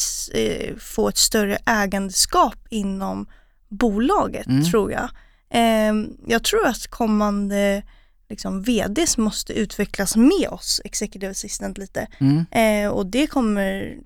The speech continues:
Speaker 1: det kommer skilja sig på olika bolag
Speaker 2: Mm,
Speaker 1: under
Speaker 2: ja.
Speaker 1: en längre tid. Men, eh, jag har ju lyssnat på era tidigare poddar
Speaker 2: Mm.
Speaker 1: och blir inspirerad av alla fantastiska kollegor.
Speaker 2: Mm.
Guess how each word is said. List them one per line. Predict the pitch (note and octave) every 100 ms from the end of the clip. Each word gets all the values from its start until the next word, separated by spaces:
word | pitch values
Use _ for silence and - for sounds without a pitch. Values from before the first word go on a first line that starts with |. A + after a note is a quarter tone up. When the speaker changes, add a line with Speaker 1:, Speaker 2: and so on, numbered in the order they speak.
| - _ - F#3+ - _
Speaker 1:
det | A3+ A#3
kommer | - A#3+ A3+
skilja | - A#3+ G#3 A#3+
sig | D#4+ G3+ F3
på | - F#3+
olika | G3 F#3+ G3
bolag | F#3+ G3 A3+ A#3+ - -
Speaker 2:
Mm, | -
Speaker 1:
under | A#3+ G#3
Speaker 2:
ja. | -
Speaker 1:
en | A3+
längre | D4 D4 G#3+ F#3+
tid. | - - - - - - -
Men, | A3 A#3 A#3 A3 A3 A3 A3+ A3 - - - -
eh, | A#3+ A3 - A2 - - - - - -
jag | A3
har | A#3+ D4
ju |
lyssnat | A#3+ A3+ A3 G#3+
på | - G#3 G3+ - -
era | A3 G3+
tidigare | - A3 A#3+ C#4
poddar | - G#3 F#3+ -
Speaker 2:
Mm. | F3+
Speaker 1:
och |
blir | G3 G#3+
inspirerad | G3+ - G#3+ G3 G3
av | G#3 G#3
alla | A3+
fantastiska | - G#3+ G#3 - A3 G#3+
kollegor. | - G#3+ G3+ G#3 A#3 -
Speaker 2:
Mm. | -